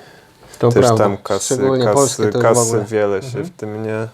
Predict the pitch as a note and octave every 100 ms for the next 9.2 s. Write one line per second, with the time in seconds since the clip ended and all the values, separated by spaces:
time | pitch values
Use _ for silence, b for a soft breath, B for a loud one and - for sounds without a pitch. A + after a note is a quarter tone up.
0 | - B B B F3+ D4 F#4 F4+ D#4 -
1 | C#4 D4 C#4+ A3+ F#3 F#3 F#3+ E3+ E3+ E3
2 | F#3+ F#3 E3 - D#3+ E3 D3 D3 D#3 D#3
3 | C#3 D3+ C#3 F3+ G4+ F#4+ - F#3 E3 -
4 | E3 D3+ D#3 D3+ C#3+ D#3+ D3+ D3+ D#3 E3+
5 | E3 - - B3 A#3 A#3 - A3+ A3 F#3+
6 | - G3 - - G3 C#3 C3 E3+ B3 G3
7 | E3+ - - A3 G#3 F#3 F#3 E3+ E3 -
8 | D#3+ D3+ - D#3+ D3 D3 D3 - - C#3+
9 | C#3+ C#3+